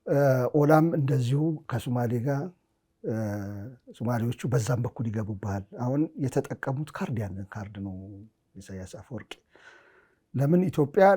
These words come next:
ቅድም እንዳልኩ ነው፣ እ፣ ከነሱ አንጻር ብዙ ሪሶርስ ያለው ሀገር ነው፣ ብዙ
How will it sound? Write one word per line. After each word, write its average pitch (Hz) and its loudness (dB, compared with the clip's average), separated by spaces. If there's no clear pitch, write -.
ቅድም 127 4
እንዳልኩ 117 0
ነው፣ 107 -4
እ፣ 143 -2
ከነሱ 120 -2
አንጻር 127 0
ብዙ 120 -2
ሪሶርስ 107 -6
ያለው 101 -4
ሀገር 113 -4
ነው፣ 190 -6
ብዙ 135 6